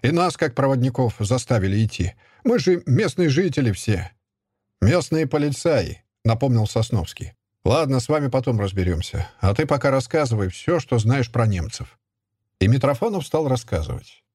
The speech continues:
Правда, через слово он всё пытался ввернуть, что в полицаи пошёл не добровольно, а насильно. И когда служил, то норовил своим помогать, щадил, никого не убивал. А немецких врачей всего восемь человек,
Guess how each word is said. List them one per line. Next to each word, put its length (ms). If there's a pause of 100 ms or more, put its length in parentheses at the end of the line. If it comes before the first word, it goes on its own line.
(480)
Правда, 420
через 360
слово 400
он 260
всё 180
пытался 480
ввернуть, 760
что 340
в 120
полицаи 580
пошёл 360
не 160
добровольно, 880
а 120
насильно. 680 (360)
И 220
когда 320
служил, 540 (200)
то 120
норовил 400
своим 400
помогать, 640
щадил, 760
никого 540
не 80
убивал. 480 (600)
А 120
немецких 460
врачей 340
всего 300
восемь 320
человек, 500